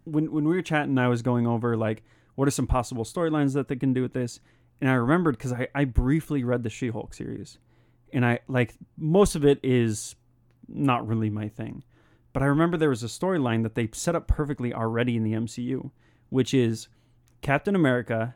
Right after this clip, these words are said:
has lost his super soldier serum and is an old man, right?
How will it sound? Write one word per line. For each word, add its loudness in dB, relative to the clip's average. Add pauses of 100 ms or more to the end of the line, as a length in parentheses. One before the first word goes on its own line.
(100)
has -2
lost -2
his -2
super -4
soldier -6
serum -8
and 0
is 0
an -4
old -8
man, -4 (140)
right? -4